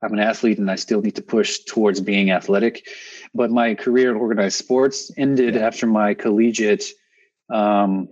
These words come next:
Speaker 1: my collegiate career. You know, I played
Speaker 2: Okay.
Speaker 1: from two thousand and one to two thousand and five.
Speaker 2: Okay.
Speaker 1: I was, um, team captain of my football team and special teams player of the year.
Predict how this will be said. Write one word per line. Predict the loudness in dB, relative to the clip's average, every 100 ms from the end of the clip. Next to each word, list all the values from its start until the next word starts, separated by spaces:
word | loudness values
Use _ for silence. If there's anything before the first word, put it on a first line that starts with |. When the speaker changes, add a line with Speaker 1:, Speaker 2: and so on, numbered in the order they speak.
| -6
Speaker 1:
my | -4
collegiate | 2 2 2 -2
career. | 0 2 4 2 -2
You | -4
know, | 0
I | 0
played | 0 2 2
Speaker 2:
Okay. | 0
Speaker 1:
from | -2 -2
two | -2 -4
thousand | 0 0 0 -2
and | 0
one | 0 -2
to | -4
two | -4 0
thousand | 0 0 -2
and | -6
five. | -2 2 2 0 -8 _ _ -16
Speaker 2:
Okay. | -8 -8 -8 _ -2
Speaker 1:
I | 2
was, | 2 2 0
um, | 0 0 -2
team | -2 -2 0
captain | 0 0 0 -2
of | 0
my | -2
football | 0 -2 0 -2
team | 0 -2 0 2 2
and | 2 0
special | -2 -8 -4 -2 -2
teams | 0 -2 -2
player | 0 2
of | 2
the | 0
year. | 0 2 2 2 2 0 -2